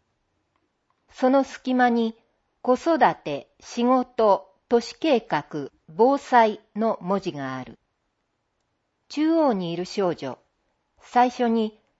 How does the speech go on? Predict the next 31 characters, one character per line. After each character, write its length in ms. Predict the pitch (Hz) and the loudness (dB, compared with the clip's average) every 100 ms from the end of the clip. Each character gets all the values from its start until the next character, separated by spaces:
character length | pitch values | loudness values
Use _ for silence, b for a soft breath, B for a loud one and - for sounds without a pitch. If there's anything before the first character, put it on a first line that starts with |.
| _ | _
説 400 | - 240 233 285 | 0 0 2 2
明 200 | 311 302 | 4 6
は 160 | 294 | 6
任 340 | 262 233 277 285 | 4 2 0 0
せ 120 | 320 | 0
り 120 | 285 | 0
ん 120 | 226 147 _ _ - | -2 -4 _ _ -2
と 120 | 254 | 0
言 100 | 214 | 0
っ 20 | |
た 260 | - - 214 | -4 -6 -4
子 140 | 214 | -2
の 120 | 208 | -2
セ 240 | 196 - 160 | -4 -4 -6
リ 80 | 156 | -8
フ。 320 | - 147 - _ _ _ _ _ _ _ _ _ _ _ _ _ _ _ 214 | -10 -10 -10 _ _ _ _ _ _ _ _ _ _ _ _ _ _ _ 2
だ 140 | 247 | 4
も 180 | 247 247 | 4 4
ん 140 | 208 | 2
で、 240 | 185 175 - _ _ | 0 -2 -4 _ _
こ 140 | - | 0
れ 120 | 240 294 | 4 4
を 100 | 311 | 4
見 160 | 320 | 0
る 120 | 269 | -2
と、 360 | 226 202 180 - - - | -2 0 2 0 -6 0
豊 360 | 247 311 320 | 2 4 4
橋 60 | 330 | 2
市 280 | - - 226 | 0 -6 -2
が 180 | 196 185 | 0 0
今、 380 | 226 196 165 | 2 0 0